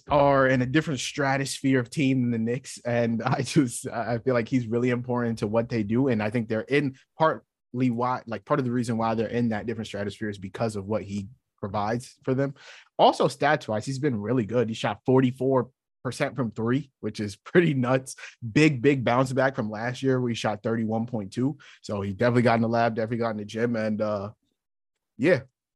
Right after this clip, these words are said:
for me, it's Malcolm Brogdon. Uh, I think it, I think, like, Quickley is deserving of it, though. Like, I wouldn't be shocked if he won it. Uh, it's a,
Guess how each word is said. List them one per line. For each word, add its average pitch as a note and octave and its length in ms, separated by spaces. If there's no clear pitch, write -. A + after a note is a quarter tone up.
for C3 80
me, B2 140
it's C3 100
Malcolm A#2+ 320
Brogdon. A#2 340
Uh, G2+ 300
I B2+ 120
think D#3 200
it, G3 100
I D3 120
think, A#3 220
like, C#3 180
Quickley F#3 340
is C#3+ 300
deserving B2 480
of G2 100
it, G2 100
though. A2 80
Like, A2 120
I C3 80
wouldn't D3+ 240
be A#2+ 80
shocked C3 340
if C3 80
he A2+ 120
won G2+ 220
it. G3 140
Uh, F#2 300
it's - 160
a, A2 140